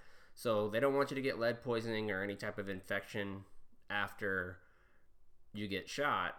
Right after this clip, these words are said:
Um, so they give you these pills, and what these pills do is completely flush out your system. So I was in Fallujah. It was, like, a hundred fifteen, hundred twenty degrees, something outrageous. And I had a big old cast on my arm, and they're giving me these pills. I have to take these pills for, like, ten days, I think.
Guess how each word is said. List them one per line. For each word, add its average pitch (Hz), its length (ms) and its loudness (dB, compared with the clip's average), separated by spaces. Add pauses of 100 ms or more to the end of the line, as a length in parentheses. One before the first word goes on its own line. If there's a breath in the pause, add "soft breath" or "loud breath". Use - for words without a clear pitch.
Um, 80 440 -6 (280)
so 127 140 0
they 120 80 4
give 127 160 0
you 127 60 -2
these 117 340 -4 (320)
pills, 87 480 0
and 104 100 -4
what 127 120 -2
these 127 120 -4
pills 127 300 -2
do 113 100 -2
is 95 140 -6
completely 101 420 -6
flush 98 300 -4
out 95 160 -4
your 78 80 -8
system. - 460 -8 (440 soft breath)
So 127 540 4 (340)
I 120 140 4
was 143 140 4
in 143 100 4
Fallujah. 117 720 0
It 101 80 0
was, 101 200 -2
like, 95 160 -6
a 92 60 -6
hundred 120 640 -2
fifteen, 110 420 -4
hundred 104 380 -4
twenty 101 220 -2
degrees, 85 360 -6
something 95 340 -4
outrageous. 90 640 -4 (460 loud breath)
And 90 600 -2 (720)
I 107 100 -2
had 107 140 2
a 92 60 0
big 127 200 -4
old 139 160 4
cast 107 320 0
on 110 60 0
my 101 160 2
arm, 92 220 2
and 87 100 -2
they're 85 80 -2
giving 120 240 0
me 123 100 2
these 110 220 -4
pills. 90 340 -4
I 95 40 -2
have 90 100 -4
to - 60 -14
take 113 180 -4
these 107 160 -8
pills 98 260 -2
for, 90 100 -8
like, 82 200 -8
ten 123 180 0
days, 92 220 0
I 85 80 -4
think. 85 320 -6